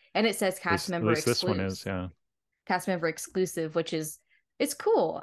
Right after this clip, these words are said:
Speaker 1: I think that's really cool. D-, that's something that you have that, you know, of course, people who were working in the park at that time have, but, like,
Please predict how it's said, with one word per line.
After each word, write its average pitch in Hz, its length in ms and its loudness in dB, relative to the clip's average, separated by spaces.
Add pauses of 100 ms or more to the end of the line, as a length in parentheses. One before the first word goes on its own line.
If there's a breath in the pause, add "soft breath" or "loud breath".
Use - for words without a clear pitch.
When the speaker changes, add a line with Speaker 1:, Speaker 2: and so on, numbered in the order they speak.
Speaker 1:
I 208 100 0
think 277 160 0
that's 233 220 0
really 214 260 0
cool. 160 520 -2
D-, 185 100 0 (100)
that's 180 480 -2
something 208 460 2
that 170 260 0
you 190 160 -2
have 170 340 0
that, 165 340 0
you 180 120 -4
know, 165 60 2
of - 140 -2
course, - 200 0
people 202 240 -6
who 190 60 -2
were 180 80 0
working 175 280 -2
in 160 80 -2
the 160 60 -4
park 160 260 -4
at 156 60 -4
that 147 180 -2
time 147 220 -2
have, 147 400 -2
but, 160 140 2
like, 135 300 0